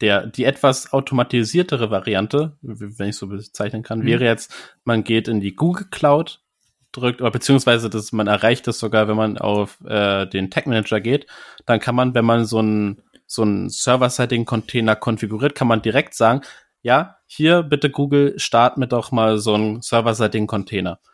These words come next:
Speaker 1: Zum Testen ist das erstmal wahrscheinlich ganz super, kostet aber trotzdem schon ein bisschen Geld. Man kann das starten, dann kriegt man eine Domain, das ist eine von Google und das Ganze läuft in der Google Cloud in der App Engine. Das heißt, du zahlst dann ungefähr so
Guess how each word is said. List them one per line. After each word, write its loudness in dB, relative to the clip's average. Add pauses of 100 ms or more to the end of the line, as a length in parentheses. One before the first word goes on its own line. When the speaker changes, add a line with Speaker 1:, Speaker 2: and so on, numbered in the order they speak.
(200)
Speaker 1:
Zum -4
Testen -2
ist -6
das -2
erstmal -2
wahrscheinlich -4
ganz -8
super, -2 (640)
kostet -2
aber 0
trotzdem -4
schon -8
ein -10
bisschen -12
Geld. -14 (640)
Man 0
kann 0
das -4
starten, 0 (500)
dann 2
kriegt -6
man 2
eine 0
Domain, -4 (160)
das -2
ist -10
eine 0
von -6
Google 0
und 2
das -2
Ganze 0
läuft 0
in -4
der 2
Google 0
Cloud 0
in -4
der -2
App -4
Engine. -8 (680)
Das -6
heißt, 0
du -16
zahlst 2
dann -4
ungefähr 0
so 0